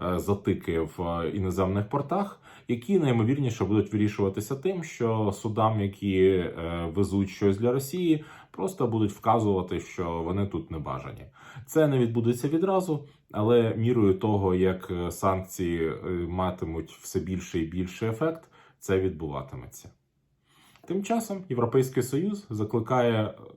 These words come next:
всі банки, до яких, е, має відношення чи, е, хто дослухається до їхньої думки, а це, власне, ос-, <laughs> основні фінансові банки,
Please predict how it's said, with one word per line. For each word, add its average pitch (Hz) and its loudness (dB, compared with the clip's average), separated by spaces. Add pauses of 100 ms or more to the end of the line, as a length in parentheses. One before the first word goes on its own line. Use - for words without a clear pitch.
(640)
всі - -2
банки, 82 2
до 95 2
яких, 92 2
е, 87 -2
має 87 -2
відношення 85 -4
чи, 80 -2 (240)
е, 76 -8
хто 90 -4
дослухається 82 -4
до 82 -6
їхньої 90 -2
думки, 165 2
а - 0
це, 110 -2
власне, 90 2
ос-, 95 -4
<laughs> - -16
основні 92 -2
фінансові 85 -6
банки, 80 -6